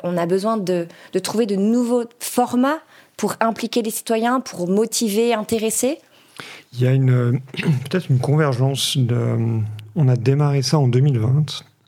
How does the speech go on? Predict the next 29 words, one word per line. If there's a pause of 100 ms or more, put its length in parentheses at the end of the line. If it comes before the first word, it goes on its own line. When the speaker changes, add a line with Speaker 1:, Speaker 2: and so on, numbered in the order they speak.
(320)
Speaker 2:
Donc
nous,
on
a
commencé (1120)
à
le, (960)
à
l'imaginer
en
deux
mille
dix-neuf.
Puis
on
est
dans
un
contexte
fin
deux
mille
dix-neuf
qui
est
un
petit
peu
particulier.